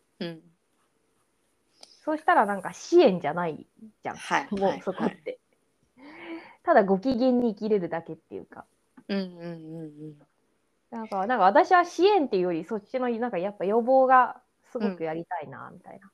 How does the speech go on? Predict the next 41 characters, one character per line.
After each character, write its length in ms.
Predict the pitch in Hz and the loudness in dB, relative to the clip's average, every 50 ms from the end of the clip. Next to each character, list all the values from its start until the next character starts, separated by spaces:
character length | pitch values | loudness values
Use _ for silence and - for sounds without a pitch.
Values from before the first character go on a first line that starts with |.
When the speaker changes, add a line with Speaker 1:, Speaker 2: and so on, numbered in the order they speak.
| _ _ - | _ _ -16
Speaker 2:
感 240 | 180 175 170 160 | -14 -12 -12 -12
じ。 220 | - - - - - _ _ _ _ _ _ _ _ - _ _ - - - _ - - - _ _ _ _ - | -14 -16 -18 -18 -18 _ _ _ _ _ _ _ _ -20 _ _ -20 -20 -20 _ -20 -20 -20 _ _ _ _ -8
Speaker 1:
い 80 | - 185 | -2 0
や 100 | 190 185 | 0 0
ー。 20 | |
Speaker 2:
あ 80 | 180 180 | 2 2
っ 40 | |
て 60 | 226 240 | 0 0
て、 60 | - | 0
ま 280 | - 359 - 233 220 - | 0 0 0 -2 -2 0
あ、 20 | |
そ 60 | 226 | 2
れ 80 | 269 294 | 4 4
が、 80 | 302 294 | 4 4
Speaker 1:
う 400 | 285 277 - - 180 180 170 165 | 2 0 -6 -8 -8 -8 -8 -8
ん、 40 | |
う 40 | 165 | 0
ん。 20 | 170 | 2
Speaker 2:
は 160 | 202 185 170 | 2 2 2
い、 60 | 170 | 0
社 120 | - 190 190 | -4 -8 -4
会 220 | - 190 185 180 185 _ _ - | 0 0 0 0 -2 _ _ -20
的 240 | - - - 180 - | -20 -18 -18 -18 -18
処 60 | 170 | -18
方 140 | _ - - | _ -16 -18
っ 40 | - | -16
て 120 | - - | -14 -16
い 40 | - | -16
う 40 | - | -16
こ 120 | _ - | _ -16
と 80 | - 123 | -16 -14
な 60 | 85 | -14
ん 20 | |
だ 80 | 87 - | -14 -16
け 100 | - 87 | -18 -16
ど。 140 | 76 82 _ _ _ _ _ _ _ _ - - - _ - - | -18 -18 _ _ _ _ _ _ _ _ -20 -20 -20 _ -12 -10
Speaker 1:
な 120 | 196 185 | -10 -10
る 80 | 180 185 | -10 -12
ほ 160 | 175 180 190 | -10 -10 -8
ど 140 | 180 180 180 | -8 -8 -8
ね。 440 | 180 185 196 233 277 311 359 392 | -6 -4 -4 -2 -2 -2 -4 -6